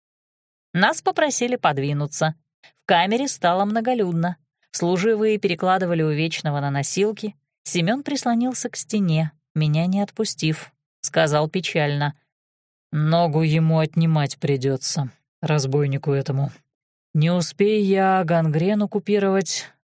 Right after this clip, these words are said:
закопали бы с двумя конечностями". "Что вообще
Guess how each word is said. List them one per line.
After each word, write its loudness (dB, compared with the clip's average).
закопали 0
бы 0
с -2
двумя -2
конечностями". -4
"Что -2
вообще -2